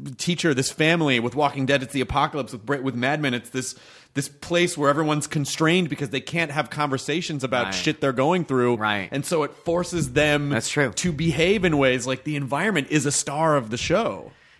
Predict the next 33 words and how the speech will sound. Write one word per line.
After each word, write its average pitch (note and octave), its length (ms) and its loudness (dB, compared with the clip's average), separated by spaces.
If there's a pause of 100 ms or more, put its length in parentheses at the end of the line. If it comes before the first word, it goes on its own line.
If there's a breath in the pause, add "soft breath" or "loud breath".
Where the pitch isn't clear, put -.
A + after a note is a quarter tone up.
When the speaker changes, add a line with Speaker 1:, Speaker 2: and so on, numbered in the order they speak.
(260 soft breath)
Speaker 2:
That's E3 240 -4
why C#4 60 -2
I'm C#4 120 -2
wondering D#3 380 -2
about G#2+ 280 -2
these G#2+ 180 -8
limited A2+ 360 -6
series F#2+ 460 -4
about E2+ 240 -6
coming F2 280 -8
back, E2+ 540 -6
you G2+ 120 -4
know, F#2 140 -2
and F#2+ 180 -4
'cause G#2 140 -4
I'm G2 100 0
thinking G2+ 240 -2
about F2 160 0
what F#2 100 -2
I'm F#2 120 -2
gonna F2 180 -2
do F2 160 -4
next E2+ 340 -4
and F2 100 -4
I'm E2 140 -4
working E2+ 260 -4
on E2+ 80 -4
a E2 40 -6
bunch F2 200 -4
of E2+ 60 -10
things, F2 280 -6
but F2 100 -4
I - 40 -4